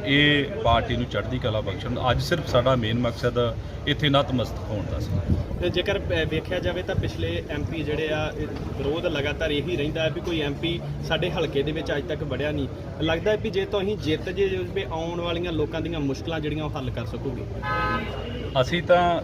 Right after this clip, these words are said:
Speaker 1: ਸ਼ੁਰੂ ਤੋਂ ਹੀ, ਜਦੋਂ ਗੁਰੂ ਨੇ ਕਿਰਪਾ ਕੀਤੀ ਆ, ਲਗਾਤਾਰ ਦੋ ਹਜ਼ਾਰ ਦੋ ਤੋਂ ਦੋ ਹਜ਼ਾਰ ਸੱਤ ਦੋ ਹਜ਼ਾਰ ਬਾਰਾਂ ਦੇ ਵਿੱਚ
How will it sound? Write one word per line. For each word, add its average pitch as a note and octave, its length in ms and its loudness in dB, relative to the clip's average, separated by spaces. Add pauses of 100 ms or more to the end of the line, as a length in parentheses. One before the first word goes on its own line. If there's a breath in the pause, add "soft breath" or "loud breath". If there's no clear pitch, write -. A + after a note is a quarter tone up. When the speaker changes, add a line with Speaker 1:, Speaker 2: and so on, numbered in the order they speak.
Speaker 1:
ਸ਼ੁਰੂ C#3+ 280 0
ਤੋਂ E3+ 140 0
ਹੀ, D#3+ 160 2
ਜਦੋਂ C3+ 280 2
ਗੁਰੂ C3+ 260 2
ਨੇ D3+ 100 2
ਕਿਰਪਾ C3 340 4
ਕੀਤੀ B2+ 340 0
ਆ, C3+ 80 6
ਲਗਾਤਾਰ C#3 480 4
ਦੋ B2 220 0
ਹਜ਼ਾਰ C3+ 260 4
ਦੋ A#2 260 -2
ਤੋਂ B2 360 2 (920)
ਦੋ B2 160 4
ਹਜ਼ਾਰ C3+ 520 6 (100)
ਸੱਤ A#2 260 0
ਦੋ A#2+ 220 -2
ਹਜ਼ਾਰ C3 200 2
ਬਾਰਾਂ G2+ 420 2
ਦੇ C3 140 2
ਵਿੱਚ A2 360 0